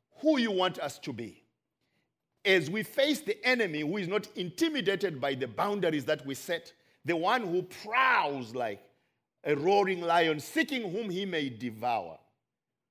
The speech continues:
Lord, as we go through life with all these challenges that we face and everything,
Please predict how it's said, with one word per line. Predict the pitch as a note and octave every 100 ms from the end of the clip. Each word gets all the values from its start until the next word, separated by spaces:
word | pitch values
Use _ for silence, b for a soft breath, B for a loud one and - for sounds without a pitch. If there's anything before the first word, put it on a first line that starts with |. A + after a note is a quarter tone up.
| _
Lord, | D3+ G3+ F3+
as | E3+ C3+
we | D3
go | C3 A3+ B3+
through | A3+ A#3 G#3+
life | A3 G3 -
with | F3 -
all | A#3+ A#3+
these | G3+ F#3
challenges | - B3 C4 B3 F3 F3+ C3+
that | E3+
we | D3+ D3
face | - G#3+ G#3+ F#3 - b b C#3+
and | C#3 F3
everything, | D#3 C3+ B2